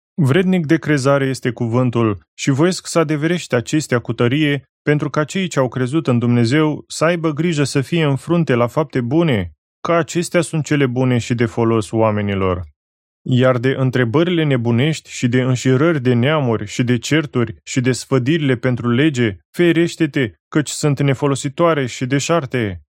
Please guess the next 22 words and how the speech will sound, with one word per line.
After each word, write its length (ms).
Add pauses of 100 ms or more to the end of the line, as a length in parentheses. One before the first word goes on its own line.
(440)
De 100
omul 360
eretic, 640
după 320
întâia 500
și 160
a 80
doua 240
mustrare, 760
depărtează-te, 960 (140)
știind 320
că 100
unul 300
ca 140
acesta 400
s-a 160
abătut 440
și 200
a 120
căzut 340
în 100
păcat, 480